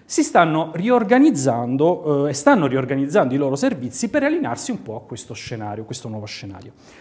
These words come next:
Lo faremo insieme ai nostri relatori che vado a presentare, sono Clara Musacchio di F P A, Area Ricerca Advisory e Formazione, esperta di Smart City e Communities e uno tra i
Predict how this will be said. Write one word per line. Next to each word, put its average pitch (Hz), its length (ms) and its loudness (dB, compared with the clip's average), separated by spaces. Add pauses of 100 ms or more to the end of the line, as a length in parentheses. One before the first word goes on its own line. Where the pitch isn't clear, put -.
(140)
Lo 233 140 8
faremo 196 260 6
insieme 139 300 0
ai 135 80 0
nostri 135 240 -2
relatori 269 400 4
che 127 100 2
vado 123 140 2
a - 20 4
presentare, 254 880 2
sono 131 420 2
Clara 135 260 0
Musacchio 262 760 -2
di 120 160 -6
F - 180 -6
P 170 180 -4
A, 254 260 8
Area 131 240 4
Ricerca 127 400 -2
Advisory 120 360 0
e 120 60 -4
Formazione, 151 560 -2
esperta 143 420 -2
di 123 100 -4
Smart 120 240 -2
City 131 400 -6 (260)
e 139 120 -4
Communities 175 580 2
e 135 100 -2
uno 170 220 4
tra 131 220 2
i 135 240 0